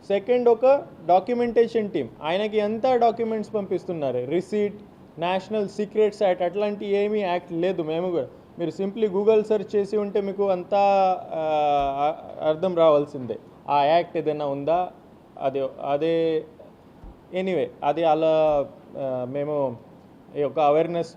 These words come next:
point of view నేను చెప్తా ఉన్నాను. దీంట్లో చాలామంది మ్యూల్ అకౌంట్స్ ఆంధ్రప్రదేశ్లో ఉన్నాయి, కడపలో కూడా మ్యూల్ అకౌంట్స్ ఉన్నాయి.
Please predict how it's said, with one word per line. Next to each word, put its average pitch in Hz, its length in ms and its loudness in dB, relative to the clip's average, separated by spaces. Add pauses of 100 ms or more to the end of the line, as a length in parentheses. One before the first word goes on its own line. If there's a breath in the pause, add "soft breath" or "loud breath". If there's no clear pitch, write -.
point 156 500 -2
of 160 100 -6
view 156 120 -2
నేను 143 200 -4
చెప్తా 135 360 -4
ఉన్నాను. 123 340 -6 (640)
దీంట్లో 247 480 4 (360)
చాలామంది 240 420 4
మ్యూల్ 233 280 2
అకౌంట్స్ 226 380 0
ఆంధ్రప్రదేశ్లో 196 640 0
ఉన్నాయి, 190 340 -2
కడపలో 202 400 4
కూడా 196 160 2
మ్యూల్ 180 280 2
అకౌంట్స్ 156 400 0
ఉన్నాయి. 135 260 -6